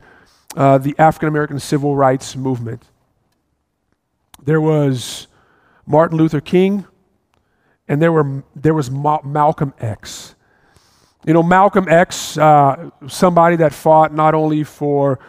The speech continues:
African Americans' rights, but at the end of his life for all people's rights.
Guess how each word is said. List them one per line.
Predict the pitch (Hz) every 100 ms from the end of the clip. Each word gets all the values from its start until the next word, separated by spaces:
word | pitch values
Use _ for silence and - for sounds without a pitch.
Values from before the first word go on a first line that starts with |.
| - -
African | 160 160 - 151
Americans' | 151 151 151 143 131 123 117
rights, | 120 151 190 156 -
but | 139 143
at | 143 -
the | -
end | 156 147
of | 139
his | 135
life | 135 139 147
for | - 135 -
all | 151 156 147
people's | - 160 135 123
rights. | 120 120 127 -